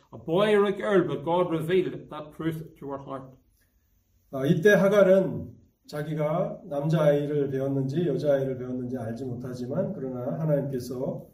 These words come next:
Speaker 2: 어, 그녀에게 알려주십니다.
Speaker 1: We see the tenderness that God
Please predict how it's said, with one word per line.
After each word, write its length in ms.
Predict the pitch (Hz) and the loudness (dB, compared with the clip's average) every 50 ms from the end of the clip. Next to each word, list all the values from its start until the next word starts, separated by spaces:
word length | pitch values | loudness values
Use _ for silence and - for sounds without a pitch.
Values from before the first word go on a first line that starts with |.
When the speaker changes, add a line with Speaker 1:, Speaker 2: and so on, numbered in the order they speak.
| _ _ _ _ _ _ _ _ _ _ _ - | _ _ _ _ _ _ _ _ _ _ _ -12
Speaker 2:
어, 360 | 117 110 107 110 110 - - | -10 -10 -8 -10 -10 -12 -8
그녀에게 420 | - 143 143 143 139 131 123 139 139 | -4 0 2 2 2 2 0 -2 -2
알려주십니다. 680 | - 113 120 135 127 - - - 113 107 98 90 - - - - _ _ _ _ _ _ _ _ _ - | -2 -2 -4 -4 -4 -6 -8 -10 -10 -10 -10 -10 -12 -14 -18 -20 _ _ _ _ _ _ _ _ _ -14
Speaker 1:
We 60 | 139 | -8
see 180 | 131 - 190 196 | -4 -4 0 2
the 180 | 190 190 190 | 2 2 2
tenderness 540 | - - 196 196 202 170 165 139 131 123 135 | 0 -4 -2 0 2 4 2 2 2 -2 -4
that 200 | 127 135 131 135 | -4 -6 -6 -4
God 440 | - 175 175 170 156 135 - - - | -2 2 4 4 4 4 2 -2 -6